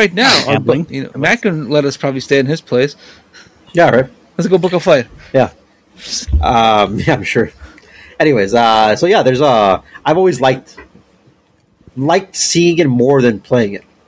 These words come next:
Speaker 1: Mm-hmm.
Speaker 3: Uh, for sure. I've always also played very just loosely, like,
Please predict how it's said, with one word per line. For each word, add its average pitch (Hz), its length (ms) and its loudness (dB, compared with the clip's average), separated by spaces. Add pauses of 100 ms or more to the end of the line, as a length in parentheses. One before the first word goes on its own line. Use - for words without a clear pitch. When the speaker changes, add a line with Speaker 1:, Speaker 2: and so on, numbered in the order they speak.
(420)
Speaker 1:
Mm-hmm. 143 300 -10
Speaker 3:
Uh, 110 260 0
for - 160 -2
sure. 110 280 -2 (220)
I've 151 180 0
always 160 200 2
also 139 240 0
played 139 280 -2
very 127 240 0
just 104 240 -4
loosely, 117 320 0
like, 107 300 -2